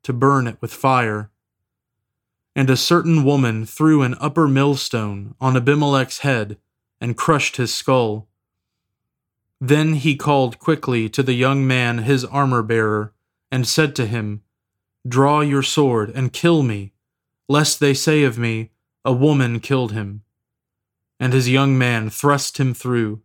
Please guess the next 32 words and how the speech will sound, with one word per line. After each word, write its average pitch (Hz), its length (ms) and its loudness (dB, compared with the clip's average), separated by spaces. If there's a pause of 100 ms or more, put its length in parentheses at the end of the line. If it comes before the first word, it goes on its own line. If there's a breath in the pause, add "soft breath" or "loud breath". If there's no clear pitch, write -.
(180)
and 123 140 -8
he 127 80 -6
died. 117 500 -2 (1400)
And 139 140 2
when 135 160 4
the 131 100 4
men 143 220 4
of 143 100 0
Israel 135 480 2
saw 143 360 2
that 135 180 0
Abimelech 135 580 0
was 117 200 -4
dead, 117 420 -2 (480)
everyone 151 480 2
departed 135 580 0
to 123 160 -4
his 113 180 -6
home. 110 440 -4 (1080)
Thus 151 340 2
God 143 340 2
returned 131 640 -2
the 139 260 -10
evil 156 380 0
of 131 140 -2
Abimelech, 123 680 -2 (460)
which 135 180 0
he 143 140 -2
committed 143 580 0
against 135 380 -2
his 135 180 -2
father, 117 540 -2